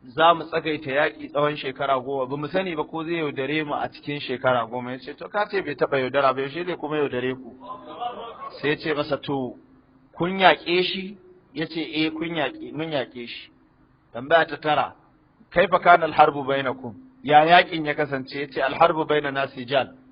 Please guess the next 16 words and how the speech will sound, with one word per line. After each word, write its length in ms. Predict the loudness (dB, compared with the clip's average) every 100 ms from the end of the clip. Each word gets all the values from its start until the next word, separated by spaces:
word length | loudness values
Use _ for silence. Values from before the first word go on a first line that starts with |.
| -20 _ _ -20 -20 -16 -12
Ya 100 | -8
ce, 140 | 0
"Yaƙin 400 | 6 6 4 -4
gaskiya 400 | -6 -4 0 2
karɓa-karɓa 760 | 2 0 2 2 0 -2 -2 -2
ne, 200 | -4 -8 -4
wata 240 | 0 2
ran 140 | 2
mu 120 | 0 -4
ci 120 | -4
nasara, 400 | -4 0 4 4
wata 220 | 4 -2
ran 140 | -4 -6
ya 60 |
ci 120 | -12 -14
nasara." 380 | -12 -10 -10